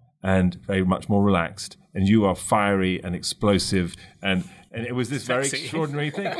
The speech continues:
Speaker 2: <laughs>
Speaker 1: And a little sexy, of course. You add a little bit of that in there too, right?
Speaker 2: <laughs>
Speaker 1: And
Speaker 2: Yes.
Speaker 1: it speaks to what you're saying.
Speaker 2: It does speak to what, uh, what, what I'm saying, because you can also, I work with so many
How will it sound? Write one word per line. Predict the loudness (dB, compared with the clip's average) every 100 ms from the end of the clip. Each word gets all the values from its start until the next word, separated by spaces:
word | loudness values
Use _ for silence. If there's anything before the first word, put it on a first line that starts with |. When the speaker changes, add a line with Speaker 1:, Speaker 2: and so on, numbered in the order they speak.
| -8
Speaker 2:
<laughs> | -10 -8 -10 -10 -14 -16 -10
Speaker 1:
And | -6 -4 -2
a |
little | -2
sexy, | -2 -2 -2 -2
of | 0
course. | 2 2 0
You | -2 -2
add | 0 0
a |
little | 0 2
bit | 2
of |
that | 4 2
in | 2
there | 2 0
too, | 0
right? | 0 0 -2 -4 -10 -14 -10 -6 -4 2
Speaker 2:
<laughs> |
Speaker 1:
And | 2 4 0 -2 -4 -4 -4 -4 -6 -10 -20 _ _ _
Speaker 2:
Yes. | 4 6 6
Speaker 1:
it | 4
speaks | 2 -2
to | -2
what | -2
you're | -2 -4 -2
saying. | 0 0 2
Speaker 2:
It |
does | 2 2
speak | -2 -6 -2 -2 -2
to | -4
what, | -2 -2 -2
uh, | -6
what, | -6 -4 -4 -4 -6
what | -6
I'm | -6
saying, | -8 -6 -6
because | -6 -2 -2 -2
you | -10
can | -8 -6 -4
also, | -4 -4
I | -4
work | -4 -4
with | -8
so | -6 -6
many | -4 -6